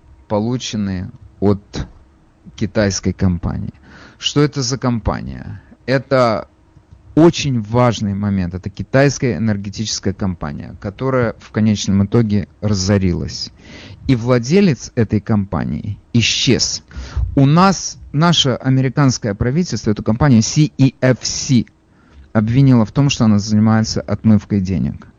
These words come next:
И глава этой компании исчез.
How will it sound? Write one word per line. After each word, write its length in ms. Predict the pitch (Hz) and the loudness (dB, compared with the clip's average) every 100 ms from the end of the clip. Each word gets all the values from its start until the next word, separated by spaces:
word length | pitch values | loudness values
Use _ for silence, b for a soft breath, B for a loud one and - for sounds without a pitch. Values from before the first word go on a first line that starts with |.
| _ _ _ _ _ B B B B _ - | _ _ _ _ _ B B B B _ 2
И 480 | 139 131 123 117 - _ _ _ _ _ _ - | 4 6 6 4 0 _ _ _ _ _ _ -2
глава 360 | 120 131 160 | 2 4 4
этой 140 | 208 151 | 2 2
компании 460 | 139 117 104 104 - | 0 0 2 0 0
исчез. 580 | 120 - 135 82 - | -4 -2 -2 -2 -8